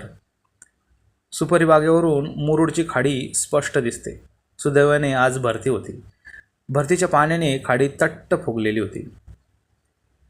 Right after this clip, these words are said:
सालदोऱ्याच्या रस्त्यापर्यंत तिचे पाणी आले होते. भातखंडीला मुरुडशी आल्याबरोबरच खाडी का म्हणतात, खाडी होरते म्हणजे काय होते,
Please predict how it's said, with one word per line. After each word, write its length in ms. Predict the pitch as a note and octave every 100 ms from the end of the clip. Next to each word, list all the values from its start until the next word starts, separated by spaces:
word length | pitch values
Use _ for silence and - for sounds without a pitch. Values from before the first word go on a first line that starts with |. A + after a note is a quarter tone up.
| _ -
सालदोऱ्याच्या 580 | D3 D3+ D#3+ E3 E3
रस्त्यापर्यंत 500 | D#3 D3+ D#3+ D#3 D#3
तिचे 260 | D3+ D3 C#3+
पाणी 560 | D3 C3+ C#3 C#3+ - - _ _ -
आले 200 | A#2+ A#2
होते. 420 | G#2 G2 - - _ _ - - - - - -
भातखंडीला 800 | C3+ C#3 - D3 D3+ D#3 C3+ C3+ C3+
मुरुडशी 400 | C#3+ D3+ D3 D3+
आल्याबरोबरच 960 | C3 C#3 C#3+ C#3+ D3 C#3 B2+ - - - - - - - -
खाडी 300 | - C3+ D#3
का 180 | E3 E3+
म्हणतात, 500 | D#3 C#3 C#3 C3 B2 - - - - - - -
खाडी 280 | - C#3 D#3
होरते 460 | C#3 C3 C3+ -
म्हणजे 300 | D3+ B2 C3+
काय 340 | C#3+ D3 C3+ B2+
होते, 500 | A#2+ A#2 A2+ A2+